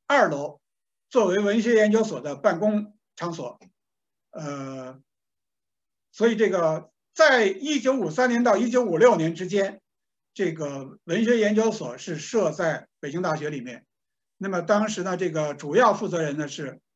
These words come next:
是何其芳。呃，俞平伯，呃，他不坐班，就是大概一个礼拜去，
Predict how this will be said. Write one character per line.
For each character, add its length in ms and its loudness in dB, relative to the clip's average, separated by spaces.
是 140 -14
何 140 -6
其 100 -2
芳。 320 -4
呃， 360 -2
俞 520 -6
平 260 0
伯， 600 4
呃， 460 -6
他 340 2
不 140 -4
坐 160 4
班， 300 2
就 100 -8
是 60 -6
大 120 0
概 100 -2
一 100 -4
个 80 -2
礼 80 -4
拜 220 4
去， 520 -4